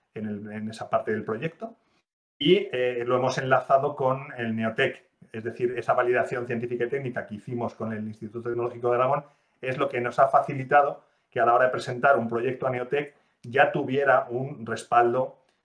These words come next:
científico y técnico, eh, suficientemente sólido como para que cedeti, que es una institución que funciona muy bien a la hora de vali-,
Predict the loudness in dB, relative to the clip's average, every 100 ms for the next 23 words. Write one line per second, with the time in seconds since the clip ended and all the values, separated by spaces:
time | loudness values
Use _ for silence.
0 | _ -14 -12 -8 -8 -6 -2 -2 -2 -2
1 | 2 2 0 -12 _ _ -8 -6 -6 -10
2 | -12 -14 -10 -8 -6 -6 -4 -2 -2 -4
3 | -4 -4 -6 -4 -6 -8 _ -8 -6 -2
4 | 0 0 -4 -6 -2 -2 -4 -8 -10 -12
5 | -12 -14 -16 -8 -4 -4 -8 _ -18 -14
6 | -10 -6 -4 -2 -2 -4 -4 -4 -4 -4
7 | -4 -6 -8